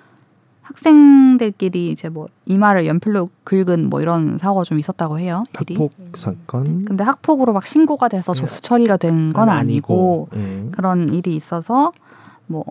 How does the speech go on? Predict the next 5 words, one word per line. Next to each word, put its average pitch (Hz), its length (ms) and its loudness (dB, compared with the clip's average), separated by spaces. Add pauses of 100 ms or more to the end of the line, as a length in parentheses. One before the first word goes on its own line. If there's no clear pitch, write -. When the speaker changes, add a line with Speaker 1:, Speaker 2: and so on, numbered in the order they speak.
(380)
Speaker 1:
학부모가 202 480 -2
항의를 262 420 4
했다고 214 360 -4
한다라는 165 1120 0
이제 143 280 -10